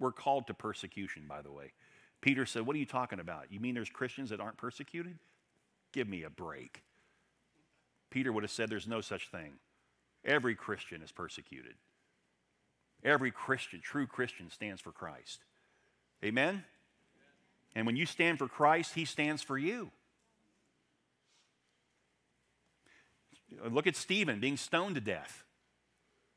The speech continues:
While, while the, while the rocks are pelting him, the scripture says, God opened up the windows of heaven, and he saw the Son of God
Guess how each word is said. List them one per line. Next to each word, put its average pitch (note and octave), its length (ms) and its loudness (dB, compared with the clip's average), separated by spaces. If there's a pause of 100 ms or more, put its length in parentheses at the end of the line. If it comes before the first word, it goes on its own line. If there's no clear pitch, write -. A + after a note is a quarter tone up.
(720)
While, E3 240 6
while D#3+ 260 8
the, E3 100 4
while D#3 260 4
the D3 120 6
rocks D#3 360 8
are C#3+ 60 4
pelting E3+ 560 6
him, F2+ 320 -2 (1800)
the - 60 -10
scripture D#3+ 340 4
says, E3 480 6 (560)
God C#3 260 8
opened E3+ 320 4
up D#3+ 200 6
the C3 80 4
windows D#3+ 420 2
of B2 140 -2
heaven, A2 480 2 (960)
and C3 120 2
he D#3+ 220 0
saw D3 720 2 (840)
the A#2+ 200 2
Son D#3 280 6
of C3 200 2
God A#2+ 440 4